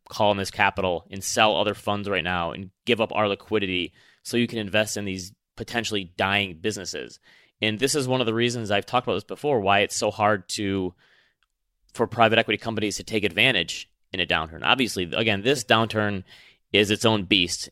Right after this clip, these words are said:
And obviously, a lot of these companies are over-leveraged, and that's making things a lot worse for them.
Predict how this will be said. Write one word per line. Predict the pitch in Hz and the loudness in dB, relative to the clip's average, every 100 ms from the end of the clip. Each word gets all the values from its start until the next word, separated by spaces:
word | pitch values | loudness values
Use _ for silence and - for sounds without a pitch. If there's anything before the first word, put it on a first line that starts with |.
| _ | _
And | 85 92 92 87 82 - _ | 2 4 4 2 -4 -14 _
obviously, | - 117 120 117 | 2 2 2 2
a | |
lot | 104 107 | 4 4
of | |
these | 104 - | 4 -2
companies | 110 104 104 | -4 -2 -2
are | 92 | 0
over-leveraged, | 95 95 92 95 104 | 0 2 2 2 0
and | 107 | -2
that's | 95 98 | -2 -2
making | 107 95 95 | -4 -6 -6
things | 104 95 | -6 -2
a | |
lot | 90 73 | 0 0
worse | 85 101 | 0 -4
for | 123 | -2
them. | 117 131 | -2 -2